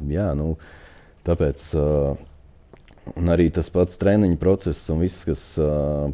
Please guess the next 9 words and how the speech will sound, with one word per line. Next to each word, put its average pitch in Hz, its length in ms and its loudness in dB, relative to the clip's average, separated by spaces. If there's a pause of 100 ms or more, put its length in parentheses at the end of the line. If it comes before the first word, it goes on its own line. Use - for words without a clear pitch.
(100)
kur 76 260 -2
es 76 140 -4
tur 73 180 -2
esmu 78 240 -4
bijis 95 340 0
un 78 140 -2
redzējis, 76 640 -2 (100)
un, 69 220 -6 (100)
ā, 67 200 -6